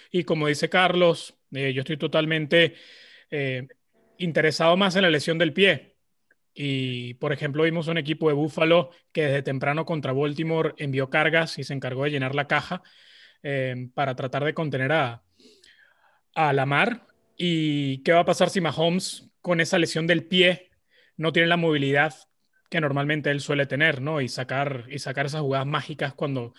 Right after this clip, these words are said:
cuando abandona el bolsillo. Creo que ese es el punto en donde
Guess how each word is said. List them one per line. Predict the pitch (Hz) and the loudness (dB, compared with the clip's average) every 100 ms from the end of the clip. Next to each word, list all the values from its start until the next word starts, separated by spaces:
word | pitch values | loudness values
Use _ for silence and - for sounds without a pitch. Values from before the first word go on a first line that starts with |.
| - - - _ _ | -20 -20 -20 _ _
cuando | 151 143 | -6 -2
abandona | 135 135 139 | -2 -2 -2
el | 147 | -2
bolsillo. | 139 131 175 147 127 _ _ _ _ _ | -2 0 0 0 -2 _ _ _ _ _
Creo | - 156 | -2 2
que | 160 | 2
ese | 170 190 | 4 4
es | |
el | 185 151 | 2 2
punto | 165 170 | -2 0
en | 180 | 0
donde | 180 156 139 127 - | 0 2 2 0 -6